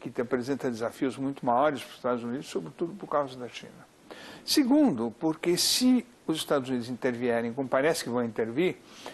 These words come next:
é possível que os Estados Unidos recebam de presente esse abacaxi, que é so-, resolver o problema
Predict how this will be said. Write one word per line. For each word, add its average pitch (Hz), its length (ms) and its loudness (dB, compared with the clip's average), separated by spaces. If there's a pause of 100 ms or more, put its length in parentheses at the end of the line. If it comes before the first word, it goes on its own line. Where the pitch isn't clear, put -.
(160)
é 139 80 0
possível 165 440 2
que 170 120 0
os 151 80 2
Estados 135 340 0
Unidos 151 260 -2
recebam 139 760 2 (340)
de 143 80 -4
presente 135 880 0
esse 139 280 0
abacaxi, 139 680 -2 (460)
que 135 180 2
é 123 240 2 (280)
so-, - 300 -4
resolver 123 580 0
o 127 80 2
problema 120 600 -4